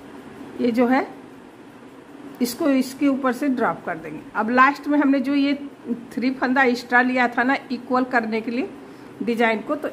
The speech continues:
ये three फंदा हम सीधा बुनेंगे और ये side का एड स्टिच है, इसको हम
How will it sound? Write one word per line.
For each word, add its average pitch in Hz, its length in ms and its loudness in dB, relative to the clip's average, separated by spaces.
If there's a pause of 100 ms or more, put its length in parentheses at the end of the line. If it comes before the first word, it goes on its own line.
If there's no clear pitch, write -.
ये 226 160 0 (140)
three 254 200 2
फंदा 220 320 0
हम 220 180 -2
सीधा 202 380 -2
बुनेंगे 247 440 0 (2250)
और 247 160 6
ये 285 120 2
side 214 360 2
का 233 140 4
एड 240 180 4
स्टिच 262 320 -4
है, 320 100 -6
इसको - 300 -4
हम 240 240 0